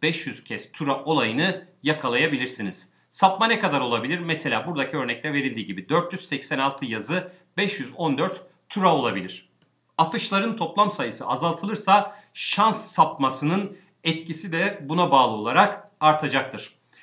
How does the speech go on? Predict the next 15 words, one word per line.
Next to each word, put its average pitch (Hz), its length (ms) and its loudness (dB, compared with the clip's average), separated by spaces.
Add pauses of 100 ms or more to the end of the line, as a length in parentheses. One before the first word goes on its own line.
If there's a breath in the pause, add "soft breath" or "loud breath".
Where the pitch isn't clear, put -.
(240 soft breath)
Burada 208 200 2
bir 190 280 -2
başka 175 240 0
hipotez 196 480 -6
çıkıyor - 280 -2
karşımıza. 123 560 -2
Null 156 560 2
hipotezi 117 520 -10
ya 160 140 -2
da 110 80 -2
sıfır - 400 -4
hipotezi - 540 -10
adını 127 340 -4
verdiğimiz 117 460 -2
hipotez. 175 540 -6